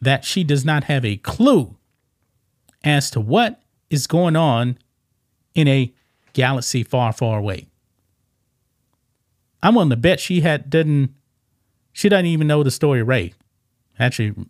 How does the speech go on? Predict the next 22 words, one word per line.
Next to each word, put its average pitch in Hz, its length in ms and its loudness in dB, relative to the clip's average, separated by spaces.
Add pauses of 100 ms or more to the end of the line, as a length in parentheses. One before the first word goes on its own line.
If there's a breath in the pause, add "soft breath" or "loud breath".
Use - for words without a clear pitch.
(140)
people 123 260 0
really 120 280 2
don't 98 140 -2
care. 117 200 0
She 139 140 -4
had 113 100 -2
a, 101 80 -8 (800)
a 95 100 -8
terrible 139 400 -2
backstory, 123 720 -2 (540)
no 131 200 2
growth 127 320 0
as 113 200 -4
a 104 80 -4
character. 120 480 -2
But 113 240 -6 (200)
anyway, 143 420 0 (1300)
yeah, 135 320 0 (580)
where 214 320 2
has 175 280 -2
she 143 180 -4
been? 110 380 -2